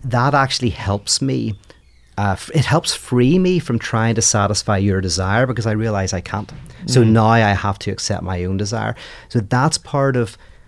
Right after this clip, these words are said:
Speaker 1: when I, ear-, earlier I mentioned about how do you make your desire your own, it's partly connected to when you realize that you can't fulfill anyone else's desire.
Speaker 2: Mm.
Speaker 1: That's kind of weirdly connected.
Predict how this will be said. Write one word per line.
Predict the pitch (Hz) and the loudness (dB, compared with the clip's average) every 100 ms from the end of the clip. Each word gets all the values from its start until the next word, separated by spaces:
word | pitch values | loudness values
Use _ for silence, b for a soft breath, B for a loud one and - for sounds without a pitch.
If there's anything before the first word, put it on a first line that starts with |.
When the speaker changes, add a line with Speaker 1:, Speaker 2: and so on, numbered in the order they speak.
| b | b
Speaker 1:
when | 120 117 | 0 4
I, | 143 | 6
ear-, | 127 127 | 4 2
earlier | 131 131 139 131 | 4 4 6 4
I | 117 | 4
mentioned | 110 107 107 98 | 4 2 0 0
about | 101 92 | -2 0
how | 120 117 | 2 2
do | 117 | 2
you | 113 | 2
make | 107 104 | 2 0
your | 104 92 | -2 -2
desire | 90 90 92 92 | -2 -2 -2 -2
your | 90 87 | -2 -4
own, | 90 104 120 - b b b b - | -2 -4 -6 -14 b b b b -8
it's | - | -8
partly | - - 127 143 135 | -4 0 2 2 0
connected | - 104 104 - 104 | 0 0 0 -2 -4
to | 107 | -2
when | 95 101 | 0 2
you | 104 95 | 2 0
realize | 90 95 104 104 107 | -2 0 2 2 0
that | 98 | -2
you | 101 | -4
can't | 101 - 98 | -4 -4 -4
fulfill | - 98 - 90 | -4 -8 -4 -2
anyone | 90 92 87 | 0 -2 -2
else's | 85 92 98 | -4 -4 -6
desire. | - 98 101 117 - | -6 -8 -8 -10 -6
Speaker 2:
Mm. | 110 127 120 104 - - | -2 -2 -2 -6 -6 0
Speaker 1:
That's | 113 - | 2 2
kind | - 110 | -2 0
of | 107 | 2
weirdly | 104 98 95 | 2 0 -2
connected. | - 90 87 - | -6 -6 -6 -10